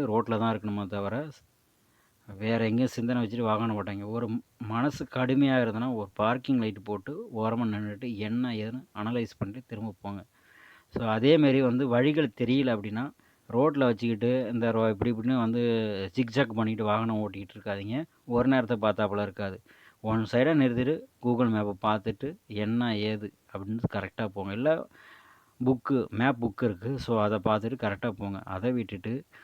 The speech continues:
இந்த ரோட்ல வந்துட்டு கவனக்குறைவா அந்த இப்படி, இப்படி பார்த்துட்டு, இங்கேயா லெஃப்டா இருக்குமோ, ரைட்டா இருக்குமோ, கன்ஃபியூஸ்ல ஓட்டாதீங்க. அது கண்டிப்பா விபத்துல தி-, விபத்துல தான் போய் விடும். So, அதனால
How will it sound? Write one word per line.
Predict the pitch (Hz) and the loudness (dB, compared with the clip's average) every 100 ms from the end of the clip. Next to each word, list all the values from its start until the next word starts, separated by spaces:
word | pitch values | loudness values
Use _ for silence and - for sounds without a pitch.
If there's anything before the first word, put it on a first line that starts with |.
| - - _ - | -20 -20 _ -6
இந்த | 117 113 | 0 2
ரோட்ல | 117 151 151 135 | 6 6 8 6
வந்துட்டு | 120 117 113 143 | 6 4 4 2
கவனக்குறைவா | 113 113 139 120 120 117 123 | 4 4 4 4 4 4 4
அந்த | 117 113 | 2 0
இப்படி, | 104 113 | 0 -2
இப்படி | 107 107 | 0 4
பார்த்துட்டு, | 113 113 113 | 4 4 0
இங்கேயா | 110 117 113 | 2 4 4
லெஃப்டா | 113 - 131 | 4 2 2
இருக்குமோ, | 117 113 110 | 2 2 0
ரைட்டா | 110 113 113 | 0 2 0
இருக்குமோ, | 104 117 | -2 -4
கன்ஃபியூஸ்ல | 104 110 117 113 107 | -4 -4 -4 -4 -4
ஓட்டாதீங்க. | 104 101 104 117 | -4 -4 -4 -4
அது | 147 120 | -6 -4
கண்டிப்பா | 104 101 120 113 | -4 -2 -2 0
விபத்துல | 107 113 - 104 | 0 0 -2 -4
தி-, | 110 104 101 | -2 -4 0
விபத்துல | 110 127 117 | 4 4 4
தான் | 110 113 | 2 2
போய் | 107 104 | 0 -2
விடும். | 101 - - - - - - _ | -8 -10 -20 -20 -20 -20 -20 _
So, | 90 110 | 0 2
அதனால | 101 110 127 | 4 4 4